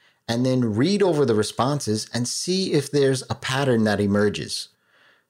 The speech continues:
The reason I say to do this with your best clients is because your not so best clients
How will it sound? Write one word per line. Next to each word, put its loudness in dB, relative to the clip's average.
The -2
reason 0
I 2
say 0
to -4
do 0
this 0
with 0
your 2
best -2
clients -2
is -4
because 0
your 2
not 0
so 0
best -2
clients -2